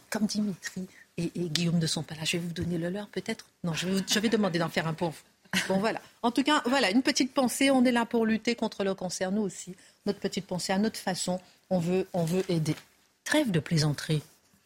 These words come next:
On va parler, euh, on fera un tour de table, évidemment, sur le suspect. Vous avez un, un é-, un édito spécial et une enquête spéciale sur, euh, le suspect. Ce soir, on en parle dans un instant. Et on fera un tour de table, bien sûr, sur le suspect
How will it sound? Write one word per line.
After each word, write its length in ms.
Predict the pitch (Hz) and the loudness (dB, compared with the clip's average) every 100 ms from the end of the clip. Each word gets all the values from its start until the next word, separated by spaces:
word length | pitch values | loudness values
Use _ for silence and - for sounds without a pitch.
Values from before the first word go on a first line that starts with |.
| _ _ - - - - - _ | _ _ -20 -20 -20 -20 -20 _
On 60 | 233 | 2
va 140 | 285 | 4
parler, 480 | 285 165 156 208 214 170 | 4 4 6 6 4 4
euh, 480 | 151 147 147 143 151 | 4 4 4 2 0
on 60 | 175 | 0
fera 160 | - | 2
un 60 | 185 | 2
tour 180 | 180 156 | 2 2
de 80 | |
table, 240 | 151 160 143 | 0 0 0
évidemment, 360 | 147 147 156 | 0 0 0
sur 200 | 156 156 | 0 -2
le 80 | 147 | 0
suspect. 360 | - 147 - 170 | 0 0 0 -2
Vous 160 | 151 | -2
avez 260 | 143 151 156 | -2 0 0
un, 160 | 143 160 | 0 0
un 140 | 151 | 0
é-, 240 | 147 143 156 | 2 0 -2
un 120 | 147 | 0
édito 320 | 151 143 - | 0 -2 -4
spécial 580 | 151 - 147 - 170 151 | -6 -4 -4 0 0 -2
et 60 | 143 | -2
une 100 | 147 | -4
enquête 460 | 139 156 - 143 | -4 -6 -4 -6
spéciale 420 | 131 - - 160 147 | -6 -6 -4 -2 -2
sur, 220 | - 147 139 | -4 -4 -6
euh, 60 | 139 - - _ | -8 -8 -20 _
le 100 | 160 | 0
suspect. 500 | - 156 - 170 165 143 | 2 0 0 -2 -2 -2
Ce 140 | - | -2
soir, 200 | 147 160 | -2 -2
on 80 | 156 | -2
en 60 | 139 | -4
parle 220 | 165 151 | -4 -4
dans 180 | 151 151 | -4 -4
un 80 | 151 | -4
instant. 460 | 147 - 180 202 - - - | -4 -4 -2 -2 -6 -12 -2
Et 140 | 156 | 0
on 80 | 147 | 0
fera 160 | - 170 | 0 -4
un 80 | |
tour 180 | - 156 | -2 -4
de 120 | 147 | -4
table, 320 | 151 170 160 147 | -6 -6 -4 -4
bien 160 | 151 | -2
sûr, 200 | - 180 | -2 -2
sur 200 | - 160 | -4 -6
le 80 | 143 | -6
suspect 440 | - - - 170 | -6 -8 -6 -6